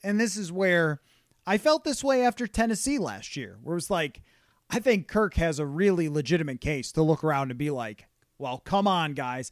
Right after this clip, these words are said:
It's been my fault plenty of times, but it certainly <laughs> wasn't today." Uh, you know, the, the Tennessee game last year where they had a lead, it's very similar to this.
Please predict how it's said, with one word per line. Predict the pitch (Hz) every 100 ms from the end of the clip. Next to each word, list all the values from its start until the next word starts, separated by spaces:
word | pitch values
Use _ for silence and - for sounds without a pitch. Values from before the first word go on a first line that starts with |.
| - -
It's | 165 -
been | 226 220
my | 233 254
fault | 254 214 180
plenty | 185 214 185 156
of |
times, | - 143 131 117
but | 147 139
it | 131
certainly | - 254 294 262
<laughs> | 226 185
wasn't | 226 220 175
today." | 220 160 190 208 147 110 - - - _
Uh, | 185 170 160 156 -
you | 202
know, | 190 180
the, | 175 196 190
the | 170
Tennessee | 185 254 254 262 240
game | 185 165 160 160 160
last | 175 175 277
year | 269 147
where | 151 147
they | 143
had | 127 160 202
a |
lead, | 165 185 208 233 269 _ _
it's | -
very | 135 180
similar | 208 247 226 226
to | 220 185
this. | 175 226 220 -